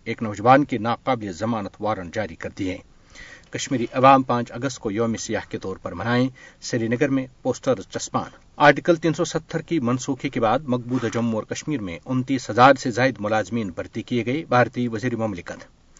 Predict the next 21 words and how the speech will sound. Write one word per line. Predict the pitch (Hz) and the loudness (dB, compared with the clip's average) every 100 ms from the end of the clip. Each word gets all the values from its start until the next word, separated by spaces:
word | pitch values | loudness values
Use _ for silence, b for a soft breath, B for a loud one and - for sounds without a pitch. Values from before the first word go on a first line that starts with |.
| B B B | B B B
مقبوضہ | 139 104 113 110 | -2 -2 -4 -2
جموں | 107 110 107 | -4 -4 -4
اور | 101 | -6
کشمیر | - - 135 120 - | -8 -4 -2 -2 -6
اسمبلی | - 110 92 123 | -8 -6 -4 -2
میں | 113 117 B B - | -2 -4 B B -4
مزید | 127 160 165 | 0 2 0
تین | 143 139 131 | 0 -2 0
ہندو | 131 139 - | -2 -2 -2
اراکین | 131 123 117 143 | 4 4 4 -2
کو | 147 139 | -2 -4
شامل | - 120 110 | -2 -2 -2
کرنے | 113 117 | -4 -4
کا | 131 101 | -2 -4
بل | 82 123 | -4 -6
پارٹی | 147 - 110 - 117 113 - | 0 0 0 -2 -6 -6 0
پارلیمنٹ | 127 117 120 151 - | 2 2 0 -4 -6
میں | 101 | -6
پیش | 139 123 - | -4 -6 -6
کیا | 107 82 | -8 -6
گیا۔ | 90 | -6